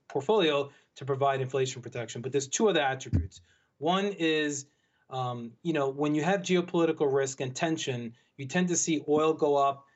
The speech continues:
um, you tend to see gold go up, and that's different from stocks, right? When stocks go down, and this year actually bonds have been going down. So the, the technical term is that they provide positive skewness. Um,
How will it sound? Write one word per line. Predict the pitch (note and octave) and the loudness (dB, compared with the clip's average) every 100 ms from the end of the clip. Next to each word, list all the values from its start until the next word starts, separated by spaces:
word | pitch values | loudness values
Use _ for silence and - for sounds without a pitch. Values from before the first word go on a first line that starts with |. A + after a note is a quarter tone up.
| _ _ - | _ _ -10
um, | B2 A#2+ A#2+ | -6 -6 -8
you | C3+ | -6
tend | D#3+ - | -6 -4
to | |
see | D3 | -6
gold | C3 D3 D3 C3 | 0 0 0 0
go | C3+ | 0
up, | C3 B2+ C#3+ | 2 -2 -2
and | |
that's | D#3+ F3 | -4 -2
different | - G3 E3 - | -2 -2 -4 -6
from | C#3+ | -6
stocks, | B2+ - D3 B2 - B2 | -4 0 0 0 -6 -6
right? | C3 | -6
When | C3 | -6
stocks | B2+ D3 B2+ - | -4 -2 -2 -2
go | C#3 | -2
down, | C3 C#3+ C3+ B2 B2 - _ - | 0 0 0 -2 -8 -14 _ -8
and | C3 C#3+ | -2 0
this | E3+ - | 0 0
year | C3+ | 0
actually | B2+ C3+ B2 | 0 -4 -2
bonds | C#3+ D3 B2+ | 0 0 -2
have | |
been | A#2+ | -6
going | A#2 A#2 A2+ | -6 -6 -6
down. | A#2 A2 | -6 -8
So | G#2+ D3 B2+ - - _ | -2 -2 -2 -4 -16 _
the, | C#3+ C#3 | -4 -2
the | - | -2
technical | C3+ G3 G3 F3+ D3+ | 0 0 0 0 0
term | G3+ F#3 | 2 0
is | D3 | 0
that | C3 | 0
they | C3+ | 0
provide | C3+ C#3 C#3 C3 | -2 0 0 0
positive | - C#3+ C3+ C3 B2+ | -2 0 0 -2 -2
skewness. | - E3+ E3 E3 D#3 - - _ _ - | -2 0 2 2 -2 -6 -10 _ _ -8
Um, | B2+ A#2+ A#2 | -4 -2 -4